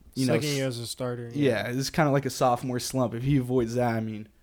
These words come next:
Speaker 1: the Eagles are also another team to be in the N F C and might be going head-to-head with the Niners in the N F C Championship this game. And once again, but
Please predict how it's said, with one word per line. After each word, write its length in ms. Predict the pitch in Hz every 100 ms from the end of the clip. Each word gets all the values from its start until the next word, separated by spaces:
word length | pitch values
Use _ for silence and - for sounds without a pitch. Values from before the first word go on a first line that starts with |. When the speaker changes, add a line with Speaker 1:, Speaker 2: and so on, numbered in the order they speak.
| _ _ _ -
Speaker 1:
the 100 | 117
Eagles 320 | 120 123 113
are 100 | 117
also 380 | 113 127 127 113
another 240 | 120 117
team 240 | 113 123
to 80 | 113
be 180 | 117 117
in 100 | 113
the 60 | 92
N 180 | 117
F 80 | 110
C 280 | - 117 113
and 80 | 107
might 180 | 113 110
be 140 | 113
going 300 | 123 117 110
head-to-head 420 | 127 117 120 120
with 200 | 110 117
the 60 | 113
Niners 440 | 120 117 113 110
in 80 | 107
the 160 | 107 120
N 160 | 123
F 60 | 113
C 160 | -
Championship 580 | 110 139 135 123 117 110
this 180 | 113 110
game. 320 | - 117 113 - - - _ _ _ _ -
And 480 | 120 117 113 110 - _ _ _ _ -
once 180 | 151 151
again, 340 | 143 139 123
but 320 | 117 117 87